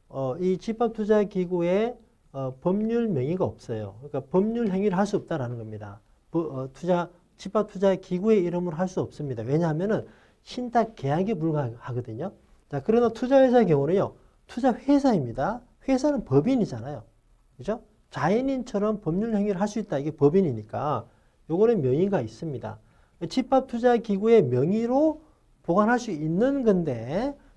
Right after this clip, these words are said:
대신에 어때요? 집합 투자업자가 보관할 수 없으니까, 그죠? 삼면 관계상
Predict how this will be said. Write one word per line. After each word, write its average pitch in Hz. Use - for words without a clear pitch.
대신에 254
어때요? 175
집합 220
투자업자가 208
보관할 190
수 220
없으니까, 135
그죠? 185
삼면 180
관계상 139